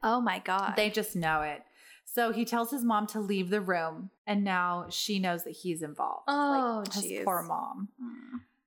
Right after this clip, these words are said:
Speaker 2: So detectives straight up ask Brian who killed his wife, and he
Speaker 1: She didn't
Speaker 2: immediately
Speaker 1: ask for a
Speaker 2: names
Speaker 1: lawyer. What an idiot.
Speaker 2: I know, like,
Speaker 1: That should be
Speaker 2: Miranda rights, lawyers.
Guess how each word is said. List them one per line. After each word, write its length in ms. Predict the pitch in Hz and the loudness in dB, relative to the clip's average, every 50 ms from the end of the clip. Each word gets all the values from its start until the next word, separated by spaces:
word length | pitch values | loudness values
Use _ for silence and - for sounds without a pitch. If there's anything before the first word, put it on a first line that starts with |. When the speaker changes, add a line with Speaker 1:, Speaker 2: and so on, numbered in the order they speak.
| - - | -10 -6
Speaker 2:
So 200 | - 247 240 226 | 0 0 0 0
detectives 640 | 226 220 220 220 - 233 233 233 - 277 277 269 - | 0 -2 -2 0 0 0 0 0 0 -2 -2 0 -2
straight 480 | - - - - - - 202 196 196 | -4 -2 -4 -4 0 0 2 2 2
up 120 | 214 202 208 - | 2 0 0 0
ask 460 | 190 175 180 196 214 214 - - - - _ - | 0 2 2 2 0 -2 -6 -8 -10 -20 _ -14
Brian 480 | 208 202 208 196 185 180 175 180 175 185 | -4 -2 0 0 0 0 -2 -2 -2 -2
who 180 | 175 196 190 180 | -2 -2 -2 -2
killed 280 | - - 233 226 226 - | -2 -2 -2 -2 0 0
his 220 | 277 269 - - | -2 -2 0 0
wife, 340 | 202 175 170 175 175 - - | 0 2 2 0 -2 -6 -8
and 160 | - 208 180 165 | -6 -6 -6 -6
he 200 | 156 - 196 185 | -6 -4 -4 -4
Speaker 1:
She 60 | 180 | -2
didn't 260 | 185 175 180 175 170 | -2 -4 -4 -4 -6
Speaker 2:
immediately 460 | 180 175 180 175 175 185 - 196 196 196 | -6 -6 -2 0 0 2 2 2 2 2
Speaker 1:
ask 120 | 196 190 | 0 0
for 80 | - 311 | 0 0
a 60 | 277 226 | 0 0
Speaker 2:
names 140 | - 180 | 0 0
Speaker 1:
lawyer. 380 | 170 170 185 196 214 233 240 240 | 0 2 2 2 2 2 0 0
What 140 | 240 240 262 | -2 -4 -4
an 100 | 254 240 | -6 -8
idiot. 300 | - 202 214 208 - - 233 | -8 -10 -10 -10 -12 -6 -4
Speaker 2:
I 100 | 226 254 | -2 -2
know, 400 | 254 269 302 302 269 226 208 196 202 | 0 0 2 2 2 2 0 -2 -2
like, 260 | 220 233 226 220 226 - - _ - | -2 0 0 -2 -4 -8 -18 _ -8
Speaker 1:
That 120 | - 254 247 | -8 -8 -6
should 80 | - | -4
be 60 | - 233 | -2 0
Speaker 2:
Miranda 340 | 247 262 277 269 233 226 | 2 4 4 2 2 0
rights, 320 | 202 202 202 190 185 185 - - | 0 2 2 0 -2 -6 -8 -2
lawyers. 540 | 269 277 262 247 226 226 202 190 185 185 | 0 2 2 2 0 0 -2 -2 -4 -6